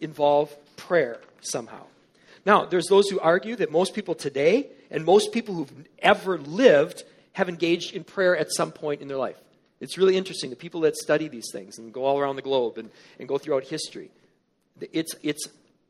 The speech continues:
almost impossible to find a culture where prayer isn't present. If you can find one, you found the exception rather than the rule. Prayer is something that, that just happens in all cultures everywhere. Uh,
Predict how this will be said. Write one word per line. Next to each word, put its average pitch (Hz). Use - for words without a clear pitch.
almost 214
impossible 156
to 156
find 151
a 139
culture 180
where 139
prayer 143
isn't 131
present. 107
If 165
you 196
can 160
find 165
one, 107
you 135
found 143
the 135
exception 139
rather 123
than 113
the 113
rule. 110
Prayer 185
is 175
something 180
that, 151
that 156
just 196
happens -
in 156
all 196
cultures -
everywhere. 139
Uh, 123